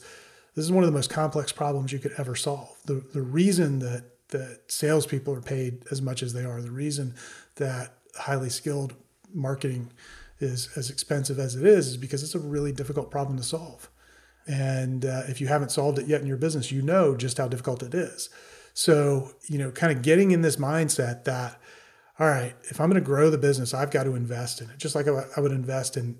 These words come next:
in any venture. And what can I afford to invest? And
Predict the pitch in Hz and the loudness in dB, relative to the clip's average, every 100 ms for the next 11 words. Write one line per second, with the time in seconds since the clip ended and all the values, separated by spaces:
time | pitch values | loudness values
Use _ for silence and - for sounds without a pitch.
0 | - 131 139 135 123 _ - 123 117 - | -6 -4 -2 -4 -6 _ -6 -4 -4 -8
1 | - - - - _ - 147 139 135 131 | -20 -20 -20 -20 _ -10 -2 0 2 2
2 | 131 123 120 - 131 151 160 160 139 135 | 0 -2 -4 -6 2 4 4 4 4 2
3 | - 156 160 170 170 151 127 113 113 - | 4 4 4 6 6 6 0 -2 -6 -10
4 | - _ _ _ _ _ _ _ - 135 | -14 _ _ _ _ _ _ _ -4 0
5 | 131 131 127 120 | 0 0 0 0